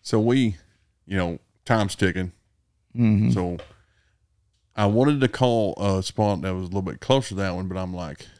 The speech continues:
Speaker 1: law of averages, we're going to this one spot.
Speaker 2: Yeah.
Speaker 1: Where I've seen multiple coyotes, and we've killed a few. Again, off this green field, just way further down. And that stand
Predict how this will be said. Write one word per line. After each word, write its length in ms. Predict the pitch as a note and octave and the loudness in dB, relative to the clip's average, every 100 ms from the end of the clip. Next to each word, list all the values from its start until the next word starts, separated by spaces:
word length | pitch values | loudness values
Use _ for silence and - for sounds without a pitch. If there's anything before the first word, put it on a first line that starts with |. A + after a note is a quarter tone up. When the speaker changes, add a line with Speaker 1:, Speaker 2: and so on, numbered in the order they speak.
| _ _ _ _ _ _ _ _ - | _ _ _ _ _ _ _ _ -6
Speaker 1:
law 300 | F#2+ F#2 F2+ | -2 -2 -2
of 80 | F#2 | -4
averages, 560 | F2+ F2+ F2+ F#2+ - - | -4 -6 -8 -10 -8 -4
we're 80 | |
going 180 | F#2+ F#2+ | -2 -2
to 80 | F#2 | -4
this 200 | F#2+ - | -10 -10
one 160 | C#2+ E2 | -12 -14
spot. 340 | - - - - | -16 -16 -16 -6
Speaker 2:
Yeah. 180 | - - _ _ _ _ _ | -6 -6 _ _ _ _ _
Speaker 1:
Where 280 | F#2 F2+ D2+ | -6 -6 -4
I've 140 | F#2 - | -6 -2
seen 240 | F#2 F2+ | -4 -2
multiple 320 | F#2 F2 F2+ | -6 -8 -10
coyotes, 560 | - F2 F2 - - - F#2 | -6 -6 -6 -12 -16 -12 -10
and 260 | F2 F#2+ _ _ _ _ _ F#2 | -10 -10 _ _ _ _ _ -10
we've 200 | F2+ - | -10 0
killed 180 | F#2+ E2+ | 0 0
a 40 | |
few. 280 | - C2 C#2+ _ _ _ _ _ _ _ _ _ - | -8 -12 -12 _ _ _ _ _ _ _ _ _ -4
Again, 500 | F#2+ F#2 G2+ F#2+ F#2 _ _ _ _ - | -2 2 2 0 -6 _ _ _ _ -4
off 240 | F#2 F2+ | -4 -2
this 240 | F#2+ F2+ - | -4 -4 0
green 260 | F#2+ F#2 | 0 0
field, 280 | F2 F2+ F2 | 0 -2 -2
just 180 | F2 - | -6 -6
way 200 | F2+ F2+ | -2 -2
further 260 | - F#2 F2 | -2 -2 -2
down. 380 | F2 F2 F2 - _ _ _ | -2 -4 -6 -10 _ _ _
And 220 | F#2+ F#2 G2 | -2 2 4
that 260 | C#3+ D3 | 4 2
stand 540 | - - G2 E2+ F2 | -4 -2 -2 -2 -10